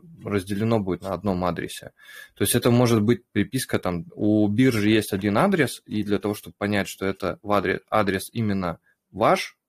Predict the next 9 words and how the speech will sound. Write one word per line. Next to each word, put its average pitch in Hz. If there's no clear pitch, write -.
там 92
именно 113
вам 101
прислали, 92
вот 90
это 139
добавляется, 101
э, 92
приписка 113